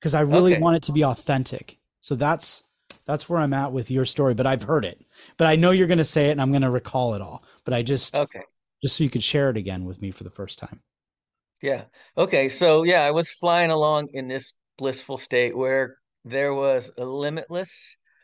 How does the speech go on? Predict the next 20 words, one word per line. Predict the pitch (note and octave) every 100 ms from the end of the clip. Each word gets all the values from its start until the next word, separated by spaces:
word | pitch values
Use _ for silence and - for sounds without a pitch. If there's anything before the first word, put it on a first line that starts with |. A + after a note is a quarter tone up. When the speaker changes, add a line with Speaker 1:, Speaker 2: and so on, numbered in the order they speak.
| _ _ - C3+ F#3+ G#3 - - -
Speaker 2:
to | - C#3
the | C3
universe. | C3+ D3+ F3 G#3+ A3 -
You | B2
could | - A2+
be | G#2+ B2 C3
or | A2+
do | A#2 A#2+
anything | A#2 B2 A#2+ A2+
you | A2+
wanted. | G#2 A2+ A#2+ A2+
You, | A2+ - _ _ _ _ _ _ _ _ _ -
everything | B2 - A2+ A2 -
was, | A2 A2 -
every | C3+ C#3 C#3+
new | B2 A#2+ A#2+ A#2+ A2
moment | A2+ A2+ A2+ -
was | A2 G#2+ - -
completely | - G#2+ - A2+ F2+ G#2 F#2+ - _ -
euphoric. | A#2 - - - -